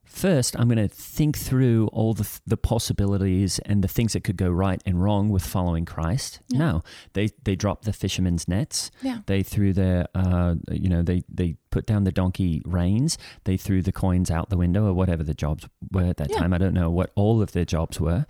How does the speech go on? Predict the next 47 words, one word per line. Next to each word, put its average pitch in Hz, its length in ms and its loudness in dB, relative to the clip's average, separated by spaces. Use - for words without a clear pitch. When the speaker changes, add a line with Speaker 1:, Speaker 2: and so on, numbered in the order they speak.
Speaker 2:
Right. - 180 0
Speaker 1:
Uh, 90 120 0
one 107 260 2
was 113 140 0
a - 40 -2
doctor, - 400 -2
I 95 80 0
thought. 95 420 -2
Speaker 2:
Yeah. 330 220 -4
Speaker 1:
Um, 98 240 0
and 107 300 2
so, 107 360 2
you 104 120 2
know, 98 120 2
he 101 160 2
probably 95 280 0
put - 220 -2
down 95 220 2
his, 87 360 0
uh, 87 180 0
they 90 160 0
probably 113 240 2
didn't 95 200 0
have 95 100 0
a 85 60 0
stethoscope - 800 -2
back - 220 -6
then, 92 260 2
but 120 140 0
they 82 80 -2
probably 98 540 0
had 87 240 0
some 95 180 0
kind 90 180 -2
of 82 80 0
a 85 140 0
small 87 300 0
hammer. 82 400 -2
He 127 100 0
Speaker 2:
That's - 140 0
Speaker 1:
probably 415 160 4
Speaker 2:
right. - 80 -2
Speaker 1:
put 107 100 -4
that 92 160 -2
down. 87 380 0
Speaker 2:
That's 330 180 -6
right. 381 160 -2